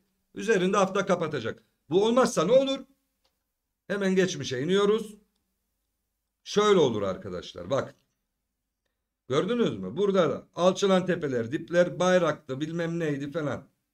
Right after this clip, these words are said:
Aynı muhabbet burada da oldu. Ondan sonra pat aşağı indi. Tokat gibiydi. O tokadı yiyenler oldu o dönem. Tamam mı arkadaşlar? Bakın şuraya bakın. Burada da hop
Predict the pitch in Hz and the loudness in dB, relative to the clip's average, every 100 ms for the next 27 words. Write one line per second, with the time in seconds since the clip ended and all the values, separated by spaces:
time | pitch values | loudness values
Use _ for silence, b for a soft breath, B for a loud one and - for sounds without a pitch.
0 | _ _ 180 190 185 180 165 - 180 180 | _ _ -2 0 2 2 2 0 -4 -6
1 | 151 147 131 120 156 170 175 165 175 170 | -2 0 0 0 -2 -2 -4 -2 -4 -4
2 | - 202 202 165 - 151 147 135 117 - | -4 -6 -4 -6 -6 -6 -6 -6 -10 -12
3 | _ _ _ _ _ _ _ _ _ - | _ _ _ _ _ _ _ _ _ -8
4 | 147 214 214 - 139 113 92 - - _ | -4 -2 -4 -6 -6 -8 -10 -16 -20 _
5 | _ _ _ _ _ _ - 123 170 175 | _ _ _ _ _ _ -16 -8 -6 0
6 | 185 196 170 170 180 165 156 131 113 107 | 0 0 0 0 0 -2 -2 -4 -6 -8
7 | 98 92 - _ _ _ _ _ _ _ | -10 -14 -18 _ _ _ _ _ _ _
8 | 139 185 208 151 117 - 101 92 - - | -8 -4 -4 -4 -4 -6 -10 -12 -14 -20
9 | _ _ _ _ _ _ _ _ _ _ | _ _ _ _ _ _ _ _ _ _
10 | _ _ _ 156 175 170 104 - 165 185 | _ _ _ -2 -2 -2 -8 -8 0 2
11 | 170 139 - 127 175 175 160 120 120 - | 2 0 -4 -8 -2 0 2 0 -2 -6
12 | 202 208 - | -6 -6 -14